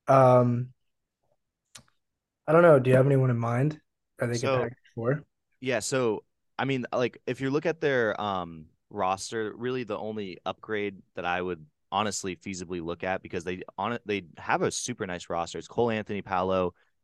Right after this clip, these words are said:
Speaker 2: Goga Bitadze doesn't necessarily play, Bol Bol, Wendell Carter Junior, who I really like. Um, Michael Carter Williams doesn't really play. Markelle Fultz is their starting point guard. He's actually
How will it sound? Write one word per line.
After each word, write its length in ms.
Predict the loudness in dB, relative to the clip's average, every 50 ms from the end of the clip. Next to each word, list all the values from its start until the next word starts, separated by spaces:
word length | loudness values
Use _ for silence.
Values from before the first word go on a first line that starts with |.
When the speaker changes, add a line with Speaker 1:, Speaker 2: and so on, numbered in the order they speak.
| _
Speaker 2:
Goga 220 | -2 -2 0 0 -2
Bitadze 420 | -2 -2 0 2 2 2 0 -2 -6
doesn't 260 | -6 -8 -10 -14 -16 _
necessarily 340 | -14 -14 -10 -8 -8 -8 -8
play, 200 | -6 -6 -6 -4
Bol 180 | -2 -2 -2 0
Bol, 340 | 2 2 2 2 2 0 -2
Wendell 280 | -2 0 2 4 2 4
Carter 220 | 4 2 2 2
Junior, 360 | 0 -2 -4 -4 -2 -4 -4
who 100 | -2 -2
I 60 | -4
really 320 | -4 -2 -4 -2 -2 0 0
like. 340 | 0 0 0 -2 -4 -8 _ _ _ _ _ _ _ -2
Um, 400 | 0 0 0 0 -2 -4 -8 -14 -16 -8
Michael 240 | -4 -4 -4 -4 -2
Carter 180 | 0 2 2 4
Williams 220 | 4 2 2 0
doesn't 120 | -2 -2
really 120 | -2 -4 -4
play. 160 | -2 -2 0
Markelle 340 | 2 0 0 2 2 0 0
Fultz 320 | 2 0 0 0 0 -2
is 80 | -4 -6
their 120 | -6 -6
starting 340 | -4 -2 0 0 0 -2 -4
point 240 | -6 -8 -8 -8 -6
guard. 260 | -4 -4 -2 -2 -4
He's 180 | -4 -4 -4 -2
actually 360 | -4 -2 -4 -4 -4 -6